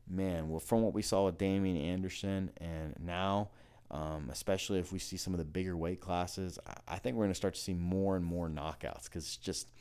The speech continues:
people are getting better at ground and pound. People are getting better at it. But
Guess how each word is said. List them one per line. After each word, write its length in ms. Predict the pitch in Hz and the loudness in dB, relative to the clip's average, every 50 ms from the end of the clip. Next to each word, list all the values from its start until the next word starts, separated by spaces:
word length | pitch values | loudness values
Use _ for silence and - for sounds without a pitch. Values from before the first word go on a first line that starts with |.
| - - - - - - - | -18 -20 -20 -20 -20 -16 -8
people 280 | - - 113 110 - 110 | 0 0 2 4 6 6
are 100 | 107 98 | 6 6
getting 240 | 98 98 95 87 78 | 4 4 2 2 2
better 260 | 82 87 92 95 92 | 2 2 2 2 2
at 80 | 76 | 0
ground 240 | 65 78 82 98 104 | -2 -4 -4 -4 -4
and 80 | 71 - | -6 -10
pound. 240 | - - - - - - _ - - - - - - - - - - - - - - | -12 -16 -18 -20 -20 -20 _ -20 -20 -20 -20 -20 -20 -20 -20 -20 -20 -20 -20 -20 -8
People 280 | - 107 104 - 95 98 | -4 -2 -2 0 2 0
are 60 | 98 | 2
getting 220 | 95 98 95 90 82 | 2 2 2 2 2
better 240 | 92 92 90 71 | 2 0 0 0
at 100 | 64 50 | -2 -4
it. 80 | - - - - - _ - - - - - - - - - - - - - - - - - - - | -8 -10 -16 -20 -20 _ -20 -20 -20 -20 -20 -20 -20 -20 -18 -18 -18 -20 -20 -20 -20 -20 -20 -6 0
But 300 | - 98 98 87 - - | 2 4 4 4 2 -2